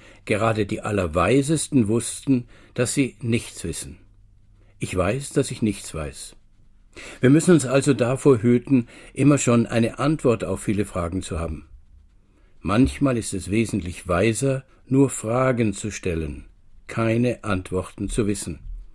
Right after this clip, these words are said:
Vor allem zuzugeben, dass man in vielen Dingen unsicher ist.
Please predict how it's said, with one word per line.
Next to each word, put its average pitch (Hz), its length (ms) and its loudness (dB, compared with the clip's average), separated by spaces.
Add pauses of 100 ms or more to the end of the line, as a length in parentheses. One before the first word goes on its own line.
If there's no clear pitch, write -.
(280)
Vor 120 160 0
allem 127 180 6
zuzugeben, 143 800 4 (260)
dass 117 200 0
man 120 120 4
in 107 140 4
vielen 147 480 4
Dingen 107 340 0
unsicher 101 580 0
ist. - 380 -12